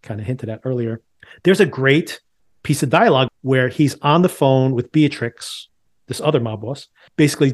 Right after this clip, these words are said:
lays it out that he is so frustrated by this whole situation, him being this lapdog, and he says something interesting. He said, "You treat somebody like a dog over and over again, they can be loyal like a dog,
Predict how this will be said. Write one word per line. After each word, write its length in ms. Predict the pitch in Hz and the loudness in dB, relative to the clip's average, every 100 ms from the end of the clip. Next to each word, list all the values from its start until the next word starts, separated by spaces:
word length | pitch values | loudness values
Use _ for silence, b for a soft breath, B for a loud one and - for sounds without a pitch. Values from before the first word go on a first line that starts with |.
| 135 | 0
lays 260 | 135 135 | 2 2
it 60 | 131 | 2
out 240 | 127 131 | 2 0
that 140 | - 117 | -2 -2
he 220 | 135 120 - | 0 0 -2
is 100 | 127 - | -8 -2
so 160 | 127 | -2
frustrated 580 | 113 185 - 123 117 110 | 0 -2 0 -2 0 -2
by 280 | 110 110 113 | -4 -4 -4
this 180 | 120 - | -6 -6
whole 160 | 123 | -6
situation, 640 | - 117 117 147 123 113 135 _ _ | -6 -8 -4 -4 -4 -8 -10 _ _
him 200 | 165 151 | 2 2
being 220 | 127 131 | 4 2
this 160 | 120 - | 0 0
lapdog, 460 | 139 - 123 123 127 | -2 0 0 0 -2
and 120 | 127 | -2
he 80 | 131 | -2
says 200 | - 139 | -2 -4
something 220 | 117 120 | -4 -4
interesting. 400 | 131 135 123 120 | -4 -4 -2 -4
He 60 | - _ _ _ - | -6 _ _ _ -4
said, 160 | 143 | 0
"You 80 | 131 | 0
treat 240 | - 156 | 0 0
somebody 240 | - 131 123 | 0 2 2
like 140 | 123 | 0
a 40 | 117 | 0
dog 380 | 143 139 127 - | 4 4 2 0
over 180 | 135 113 | -4 0
and 80 | 147 | 2
over 220 | 202 175 | 2 2
again, 340 | 151 156 151 147 | 2 2 0 -2
they 160 | 147 147 | 0 2
can 180 | 139 | 0
be 260 | 120 127 127 - | 0 -2 -2 -8
loyal 440 | 123 120 123 156 165 | -2 2 4 2 2
like 180 | 170 | 0
a 40 | 165 | 0
dog, 340 | 175 170 180 | 2 2 0